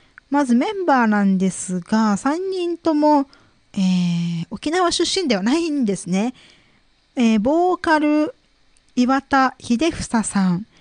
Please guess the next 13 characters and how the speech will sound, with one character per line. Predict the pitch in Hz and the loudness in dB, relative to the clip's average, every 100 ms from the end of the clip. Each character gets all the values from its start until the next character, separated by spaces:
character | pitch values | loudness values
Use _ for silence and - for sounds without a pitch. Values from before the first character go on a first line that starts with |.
| _ _ _ _ | _ _ _ _
で、 | 202 180 | -2 0
ギ | 175 196 | 0 -4
タ | 233 285 254 208 - - _ - | 0 2 4 2 -4 -12 _ -4
ー、 | |
中 | 202 - 208 | -2 0 0
島 | 190 202 254 262 | 2 2 0 0
成 | 196 220 294 | 0 0 0
臣 | 311 233 214 | 2 4 2
さ | - 185 175 | 0 0 0
ん。 | - _ _ _ _ _ - | -4 _ _ _ _ _ 0
ベ | 254 285 | 2 2
ー | |
ス、 | - 269 269 | 0 0 0